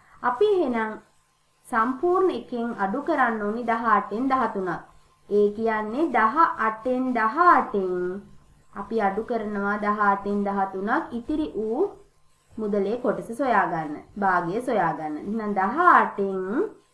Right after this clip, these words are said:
පහයි කියලා එනවා. අපිට කියන්නේ ඉතිරි, ඉතිරි වූ මුදලින් පහෙන් එකක්. එහෙනම් දහඅටෙන් පහෙන්, පහෙන් එකක් තමයි අපිට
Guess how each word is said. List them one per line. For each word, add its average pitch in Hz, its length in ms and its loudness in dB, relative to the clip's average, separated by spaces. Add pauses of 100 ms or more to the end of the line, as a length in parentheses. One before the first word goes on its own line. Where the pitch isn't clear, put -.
(140)
පහයි 220 380 0
කියලා 196 320 -2
එනවා. 190 280 -4 (440)
අපිට 381 360 0
කියන්නේ 302 640 2
ඉතිරි, 349 460 0 (300)
ඉතිරි 359 520 0
වූ 269 280 -4
මුදලින් 285 720 0
පහෙන් 330 460 2
එකක්. 180 200 -4 (580)
එහෙනම් 220 580 -4 (560)
දහඅටෙන් 247 1040 0 (320)
පහෙන්, 277 720 0 (960)
පහෙන් 294 400 2
එකක් 254 200 -6 (180)
තමයි 214 440 -2
අපිට 202 320 -4